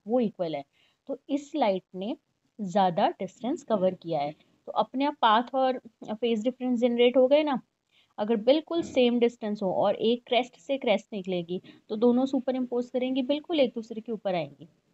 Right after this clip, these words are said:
ठीक है। But अगर path का difference आ गया delta एक्स, ये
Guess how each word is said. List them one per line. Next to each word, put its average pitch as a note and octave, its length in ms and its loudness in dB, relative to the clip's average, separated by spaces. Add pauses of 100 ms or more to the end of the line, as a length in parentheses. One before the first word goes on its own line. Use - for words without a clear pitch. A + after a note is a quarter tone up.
(640)
ठीक C4+ 140 -4
है। - 460 0
But B3 120 2
अगर D#4+ 160 0
path G3+ 280 2
का C4 180 -6
difference A3 440 -8
आ F#3+ 120 -2
गया E3 160 -4
delta F3+ 400 -2
एक्स, - 360 -8 (180)
ये G#3+ 200 0